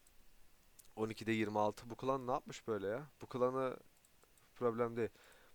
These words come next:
Bu klanı zaten yendik. Bakalım Şampiyon birdeki düşeceğimizi zannetmiyorum. E, Şampiyon birdeki konumumuz nasıl olacak?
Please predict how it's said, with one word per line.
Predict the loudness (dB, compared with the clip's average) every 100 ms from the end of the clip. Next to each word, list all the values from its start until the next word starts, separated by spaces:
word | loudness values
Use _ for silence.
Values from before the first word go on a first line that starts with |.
| -12
Bu |
klanı | -2 2 2 4
zaten | 4 6 2
yendik. | 4 2 -2 -10 -10 -10 -10 -14 -6
Bakalım | 0 4 4 4
Şampiyon | 4 4 2 -2
birdeki | -2 -2 -2 -2
düşeceğimizi | -2 0 2 2 0
zannetmiyorum. | 0 0 0 -2 -2 -2 -4 -10 -20 -18 -6
E, | -2
Şampiyon | 4 4 4 0 2
birdeki | 0 0 0 -2 -8
konumumuz | -8 -4 -2 -2 -4 -4
nasıl | -2 0 2
olacak? | 2 2 -4